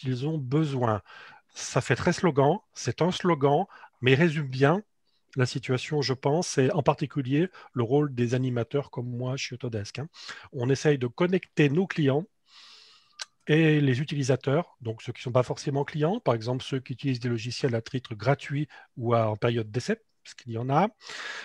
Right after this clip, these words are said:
à l'expertise dont ils ont besoin. Donc l'expertise, c'est l'expertise de nos experts élites et évidemment de toute la communauté,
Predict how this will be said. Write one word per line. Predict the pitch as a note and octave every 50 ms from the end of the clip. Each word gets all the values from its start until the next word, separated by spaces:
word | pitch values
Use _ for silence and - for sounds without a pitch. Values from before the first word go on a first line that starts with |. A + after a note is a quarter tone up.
| - - _
à | C#3+ C3+
l'expertise | C#3+ D3+ - - - E3 D3+ - - - F3+ F#3+ F3
dont | D3 D3+
ils | D3+ - D3 B2+ A#2+ B2
ont | A#2
besoin. | A2 A2+ G#2 A2 F#2+ G#2 D3+
Donc | D3 B2 - -
l'expertise, | - - - - A#2 - - - C#3 C#3+ -
c'est | - A#2
l'expertise | A2 A2 - - - C3 A2 - - C3 B2 A2+ G#2
de | C3 C#3+
nos | D#3 E3
experts | C#3 C#3 B2+ - - - B2+ A2
élites | A2 G#2+ A#2+ C3+ C3 -
et | A2
évidemment | A#2+ A#2 C3 A#2+ A#2 G#2+ A2 A#2 C#3+ C#3
de | A2 G2
toute | - C#3 B2 -
la | A#2 G#2
communauté, | - A#2+ G#2+ A2 G#2 G2 F2+ - D3+ C3 G#2+